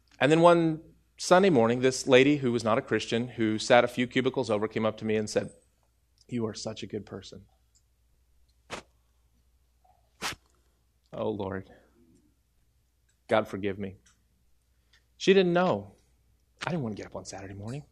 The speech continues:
I didn't want to get, I didn't want to lend my truck out, and I definitely didn't go, want to go along with the truck. I did it because I thought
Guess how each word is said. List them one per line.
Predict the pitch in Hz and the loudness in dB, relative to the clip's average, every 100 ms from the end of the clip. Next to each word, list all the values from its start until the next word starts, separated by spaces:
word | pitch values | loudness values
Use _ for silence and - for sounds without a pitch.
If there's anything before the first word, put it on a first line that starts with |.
| _ _ _ _ - | _ _ _ _ 4
I | 113 | 4
didn't | 107 | 6
want | 104 101 | 2 0
to | |
get, | 113 | 0
I | 110 | 4
didn't | 120 117 | 4 4
want | 104 | 0
to | |
lend | 107 104 | 0 -2
my | 104 | 0
truck | 127 123 | 2 4
out, | 156 165 | 4 6
and | 143 | 8
I | 175 | 8
definitely | - 180 190 147 | 10 8 10 8
didn't | 143 139 | 8 10
go, | |
want | 143 143 | 10 10
to | |
go | 139 160 | 10 12
along | 180 196 | 12 12
with | 170 | 10
the | 185 | 8
truck. | - 131 107 - - - - _ _ _ _ _ _ - | 4 2 2 -4 -20 -20 -20 _ _ _ _ _ _ 4
I | 160 | 4
did | 151 214 254 | 10 12 12
it | 196 170 - - _ _ - | 8 6 -6 -20 _ _ -2
because | - 175 | 4 6
I | 165 | 6
thought | - 196 220 196 160 - | 8 10 12 10 6 0